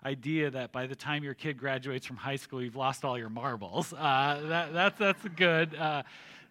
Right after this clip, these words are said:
seems fitting. Uh, but more than that, I look at it already, and I can look and I s-, can see,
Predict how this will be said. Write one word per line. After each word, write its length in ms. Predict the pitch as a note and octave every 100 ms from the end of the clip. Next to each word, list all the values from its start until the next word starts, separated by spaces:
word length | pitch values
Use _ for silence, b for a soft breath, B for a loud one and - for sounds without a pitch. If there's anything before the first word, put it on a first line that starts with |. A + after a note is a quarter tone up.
| B _ -
seems 300 | A3+ G3+ -
fitting. 540 | - E3+ D#3 F3+ G#3 G#3 A3+ A3 G3
Uh, 300 | - F3 E3 D3
but 160 | G#3 F3+
more 300 | G#3+ D4 F4
than 100 | D4
that, 240 | G3+ F3 -
I 180 | D#3+ C4
look 320 | A#3+ C4+ C4+
at 160 | B3
it 140 | A3 G3
already, 760 | F3+ F3 D#3 B3 C4+ A#3 F3
and 160 | E3 E3+
I 80 | F3
can 220 | - E3+
look 420 | F3 A#3+ A#3 -
and 100 | G3
I 100 | F#3
s-, 120 | -
can 160 | - F3+
see, 540 | - A3+ B3 B3 G3+